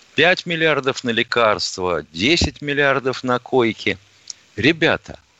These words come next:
а товарищ Абызов, он тридцать четыре миллиарда стибрил. А нельзя было как-то обойтись без Абызова?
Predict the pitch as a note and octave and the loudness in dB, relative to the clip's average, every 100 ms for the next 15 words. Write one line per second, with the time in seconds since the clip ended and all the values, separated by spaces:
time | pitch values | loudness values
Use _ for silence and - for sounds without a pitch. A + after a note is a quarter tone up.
0 | _ _ - A2+ A#2+ F#3 G#3 G#3 F3+ - | _ _ -4 -2 0 2 2 4 4 4
1 | G3 F#3+ F3 G#3+ C#3 G2 D#2+ - C#3 D#3+ | 2 0 0 0 2 2 0 -4 -6 -4
2 | - F#3+ G3 - G3 - - G3+ A3 G3+ | -2 -2 0 -2 0 2 0 0 -2 0
3 | F#3+ F#3 F3+ F3+ D3+ F2+ G2 - - A2+ | 2 2 4 4 4 2 0 0 -2 -4
4 | D#2+ D#2 C2 - _ _ _ _ _ - | -4 -4 -6 -8 _ _ _ _ _ -16
5 | - - - A#2+ C#3 E3 B3 G#3 F3 C3 | -16 -6 0 2 2 2 0 2 2 2
6 | - A#2+ - A2+ B2+ D3 - A#2 F#2 B2 | 0 -4 0 0 0 -2 -2 -4 -4 -2
7 | D3+ F3 B2+ F2+ D#2 B1+ - | 0 0 -2 -4 -6 -6 -10